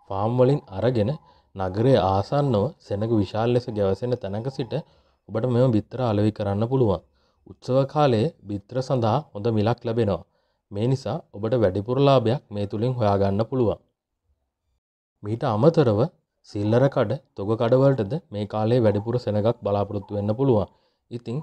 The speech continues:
කඩයක් කරන ඔබ අවුරුදු කාලයට ගැලපෙන භාණ්ඩ ටිකක් ගබඩා කර තබා ගන්න.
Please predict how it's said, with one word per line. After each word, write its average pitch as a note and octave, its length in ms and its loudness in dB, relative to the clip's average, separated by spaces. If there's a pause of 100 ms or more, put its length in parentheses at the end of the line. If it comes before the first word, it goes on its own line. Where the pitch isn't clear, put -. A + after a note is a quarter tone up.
(300)
කඩයක් A2+ 400 2
කරන D3 320 -2
ඔබ B2+ 200 0 (240)
අවුරුදු A#2 380 -2
කාලයට A#2+ 440 2
ගැලපෙන G#2 460 -2
භාණ්ඩ G#2+ 340 0
ටිකක් C3+ 240 -2 (480)
ගබඩා G#2+ 420 2
කර C#3 200 -4
තබා G#2+ 360 2
ගන්න. G#2 300 2